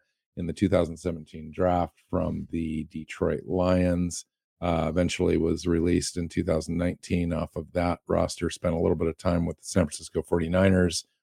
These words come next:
on their practice squad. Most recently went through camp with the Atlanta Falcons and was on their practice squad. Seattle went out and signed him, so he is on the fifty-three man roster.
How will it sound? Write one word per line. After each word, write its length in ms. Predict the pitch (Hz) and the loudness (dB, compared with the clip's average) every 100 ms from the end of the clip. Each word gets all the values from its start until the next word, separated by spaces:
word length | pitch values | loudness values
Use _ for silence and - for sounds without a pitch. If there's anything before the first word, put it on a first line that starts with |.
| _ | _
on 140 | 87 82 | -2 4
their 120 | 101 | 8
practice 380 | 104 98 95 - | 8 8 4 -2
squad. 500 | - 92 87 85 80 _ _ _ _ | 8 10 10 8 2 _ _ _ _
Most 260 | 95 90 - | 2 2 4
recently 640 | 104 - - 92 90 87 - _ - | 4 4 0 2 2 2 -2 _ 0
went 200 | 92 - | 0 2
through 180 | 95 85 | 2 2
camp 360 | - 90 87 - | 4 4 4 2
with 140 | 87 | 2
the 100 | 85 | 2
Atlanta 240 | 85 85 | 2 0
Falcons 640 | 80 87 90 90 87 82 - _ _ _ _ - | 2 4 4 4 2 0 -4 _ _ _ _ -2
and 180 | 85 | 2
was 140 | 82 80 | 4 4
on 160 | 85 | 4
their 160 | 85 92 | 6 6
practice 400 | - 87 - 85 | 6 4 4 -2
squad. 480 | - 87 82 82 - | 0 2 4 2 0
Seattle 300 | 87 85 82 | 0 2 2
went 180 | 85 - - - | 0 -2 -10 0
out 180 | 82 - | 0 2
and 200 | 78 76 | 0 0
signed 320 | - 90 87 | 2 4 4
him, 160 | 82 78 | 2 -2
so 160 | - | 0
he 280 | 82 87 90 | 0 4 6
is 360 | - 87 87 80 | 6 6 4 2
on 280 | 85 85 78 | 2 2 0
the 160 | 76 | -2
fifty-three 760 | - 90 - - - 90 80 73 | 2 2 2 -6 0 4 4 4
man 300 | - 80 73 | -2 -4 -2
roster. 460 | 80 87 - 85 | 0 0 0 -2